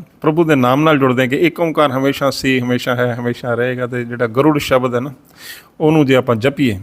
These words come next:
ਪ੍ਰਭੂ ਦੇ ਨਾਮ ਨੂੰ, ਅ, ਗੁਰੂ ਦੇ ਸ਼ਬਦ ਨੂੰ, ਫਿਰ ਇਸ ਸੰਸਾਰ ਦੇ ਵਿੱਚ ਸਾਰੀ ਮਾਇਆ ਦਾ ਸਪਸ਼ਟ ਰੂਪ ਦਿਖਦਾ, ਉਹਦਾ ਪ੍ਰਭਾਵ ਬਿਲਕੁਲ ਨਹੀਂ ਪੈਂਦਾ। ਫਿਰ ਇੱਕ ਓਂਕਾਰ ਪ੍ਰਭੂ ਨਾਲ ਆਤਮਾ ਜੁੜਦੀ ਹੈ।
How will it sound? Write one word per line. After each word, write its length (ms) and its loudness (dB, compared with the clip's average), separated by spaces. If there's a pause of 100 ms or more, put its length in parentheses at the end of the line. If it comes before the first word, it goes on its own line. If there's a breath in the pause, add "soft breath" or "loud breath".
ਪ੍ਰਭੂ 220 0
ਦੇ 120 0
ਨਾਮ 320 0
ਨੂੰ, 160 -8 (240)
ਅ, 20 0
ਗੁਰੂ 260 2
ਦੇ 100 2
ਸ਼ਬਦ 360 -2
ਨੂੰ, 140 -8 (960 loud breath)
ਫਿਰ 220 2
ਇਸ 80 2
ਸੰਸਾਰ 420 0
ਦੇ 80 -2
ਵਿੱਚ 160 -4
ਸਾਰੀ 260 -2
ਮਾਇਆ 400 -4 (240)
ਦਾ 120 -4
ਸਪਸ਼ਟ 440 -4
ਰੂਪ 100 -4
ਦਿਖਦਾ, 280 0
ਉਹਦਾ 200 0
ਪ੍ਰਭਾਵ 400 -4
ਬਿਲਕੁਲ 360 -4
ਨਹੀਂ 140 -2
ਪੈਂਦਾ। 340 -6 (500 loud breath)
ਫਿਰ 160 0
ਇੱਕ 180 -4
ਓਂਕਾਰ 300 -2
ਪ੍ਰਭੂ 240 -10
ਨਾਲ 200 -6
ਆਤਮਾ 260 -8
ਜੁੜਦੀ 320 -6
ਹੈ। 80 -8